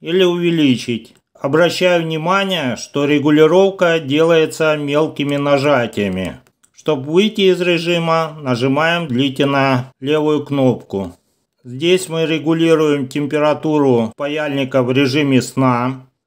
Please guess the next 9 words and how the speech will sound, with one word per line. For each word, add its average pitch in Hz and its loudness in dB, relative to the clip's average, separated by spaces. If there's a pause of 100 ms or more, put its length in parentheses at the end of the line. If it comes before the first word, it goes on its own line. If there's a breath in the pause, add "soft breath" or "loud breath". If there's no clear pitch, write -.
(200)
Здесь 156 -2
мы 165 -4
можем 156 -2
заблокировать 147 0
паяльник 139 -2
от 131 -2
детей. 127 0 (120)
Включили, 143 0 (180)
выключили. 135 -2